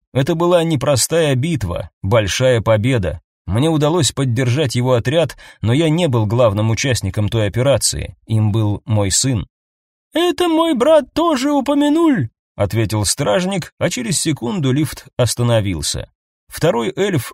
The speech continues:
шаркнул ногами, отодвигаясь от двери, чтобы вежливо дать понять Роберту, что ему следует завершить разговор и выйти. Харунжий и виду не подал.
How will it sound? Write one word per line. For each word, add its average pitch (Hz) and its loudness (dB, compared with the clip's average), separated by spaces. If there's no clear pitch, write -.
шаркнул 123 0
ногами, 123 2
отодвигаясь 104 0
от 104 0
двери, 165 -2
чтобы 151 -2
вежливо 123 0
дать 131 -2
понять 113 0
Роберту, 143 -2
что - -4
ему 92 0
следует 107 -2
завершить 107 -2
разговор 98 -2
и 113 0
выйти. 107 -2
Харунжий 180 0
и 117 2
виду 139 0
не 98 0
подал. 95 -2